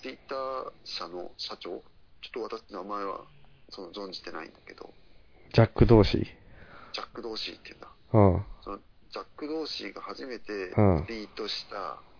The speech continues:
Speaker 1: えっと、内容を、その、エヌエフティー化して、販売したところ、三億円で売れたんだって。
Speaker 2: ツイートが？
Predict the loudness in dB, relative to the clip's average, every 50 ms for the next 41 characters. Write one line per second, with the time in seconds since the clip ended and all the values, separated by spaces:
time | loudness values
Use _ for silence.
0 | -20 -20 -20 -20 -18 -12 -10 -10 -8 -10 -10 -10 -12 -12 -12 -12 -10 -10 -10 -8
1 | -8 -8 -10 -10 -12 -14 -18 -18 -20 -20 _ _ _ _ -20 -20 -20 -20 -20 -20
2 | -20 -18 -10 -8 -6 -6 -6 -6 -8 -12 -20 -20 -20 -20 -20 -20 -20 -20 -20 -20
3 | -20 _ -20 -18 -16 -14 -12 -12 -12 -12 -14 -12 -12 -10 -10 -8 -10 -10 -12 -14
4 | -16 -18 -16 -14 -12 -12 -12 -12 -12 -12 -10 -8 -10 -10 -10 -12 -12 -12 -12 -10
5 | -8 -8 -6 -6 -8 -10 -18 -20 -20 -20 -20 -20 -18 -14 -12 -10 -10 -10 -10 -8
6 | -8 -8 -8 -10 -10 -12 -14 -14 -12 -10 -10 -10 -10 -8 -8 -8 -8 -8 -8 -10
7 | -10 -10 -10 -10 -8 -8 -6 -6 -8 -8 -10 -12 -12 -14 -16 -16 -20 -20 -20 -20
8 | -20 -20 -20 -20 -20 -20 -20 -20 -20 -20 -20 -20 -20 -20 _ -20 -20 -20 -20 -20
9 | -20 -20 -20 -20 -10 2 6 10 10 10 10 12 12 12 12 12 12 12 10